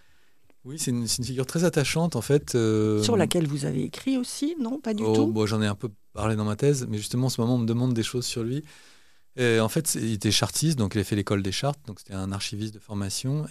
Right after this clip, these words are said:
Speaker 1: Et, euh, donc il avait des, un peu, euh, comme un jeune homme, il cherchait un peu sa voie, il a écrit des ouvrages un peu sensibles où il met en scène ce, ce, cette recherche de sens.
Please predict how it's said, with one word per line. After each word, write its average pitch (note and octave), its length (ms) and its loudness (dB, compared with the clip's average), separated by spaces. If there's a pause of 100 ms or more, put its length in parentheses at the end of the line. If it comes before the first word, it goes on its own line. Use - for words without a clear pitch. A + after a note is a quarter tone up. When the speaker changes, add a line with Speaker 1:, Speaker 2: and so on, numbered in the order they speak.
Speaker 1:
Et, A2 180 2
euh, G2 1160 0
donc G2+ 220 -6
il G#2+ 120 0
avait G#2 160 2
des, G#2 140 0
un - 500 -14
peu, G#2+ 100 -18
euh, G2 540 -14
comme F#2 180 -6
un F2 60 -6
jeune F#2 220 -4
homme, G#2 180 0
il F#2 40 -2
cherchait - 360 -4
un F#2+ 100 -2
peu G2 120 -6
sa G2 180 -4
voie, G2+ 500 0
il F#2 120 -2
a F2+ 40 -4
écrit F#2 220 -8
des F#2 180 -6
ouvrages F#2 380 -6
un F2 60 -6
peu - 120 -18
sensibles F#2 540 -6
où F2 60 -6
il F2+ 100 -4
met F#2 100 -2
en E2+ 120 -4
scène F#2+ 340 -2
ce, G2 260 -8
ce, G2 220 -6
cette G2 200 -6
recherche G#2 520 2
de G2 100 0
sens. A2+ 440 0